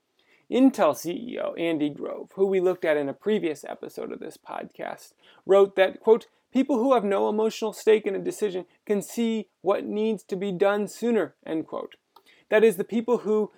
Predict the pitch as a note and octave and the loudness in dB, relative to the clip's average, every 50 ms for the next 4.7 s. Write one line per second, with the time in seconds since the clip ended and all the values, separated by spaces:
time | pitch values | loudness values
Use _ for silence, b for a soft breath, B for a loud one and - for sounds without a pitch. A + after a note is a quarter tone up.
0 | b b - - - A3 G#3+ G3 F#3 F#3+ G3 G3+ G3+ F#3+ F3+ F#3+ F3+ E3+ F3 F#3+ | b b -16 -8 -2 -2 0 2 2 2 2 2 2 2 2 0 0 2 0 0
1 | G3 F#3+ G#3 G#3+ F#3+ F3 E3+ E3 D#3 D#3+ E3+ F#3 G3 G3+ G3 - - - C#3+ C3+ | 2 2 2 2 2 0 -2 -4 -4 -2 -2 0 0 -2 -2 -4 -6 -6 -4 -2
2 | C#3 C#3 C#3+ - _ _ _ _ _ - - - - - - _ - - - F#3 | -2 -4 -4 -6 _ _ _ _ _ -20 -18 -18 -18 -18 -20 _ -16 -8 -4 -2
3 | F3 F3 E3+ D3+ - _ _ - - - G#3+ G#3+ G#3 G3 F3 F#3 G3 - - A3 | -2 -2 -2 -4 -8 _ _ -16 -8 -4 -2 0 0 0 2 0 0 0 -2 -6
4 | F#3 F3 F3+ F#3 D#3 D#3 D3+ F#3 F3 F3 F3 F3 - | -4 -4 -4 -4 -6 -4 -2 0 0 0 0 -2 -6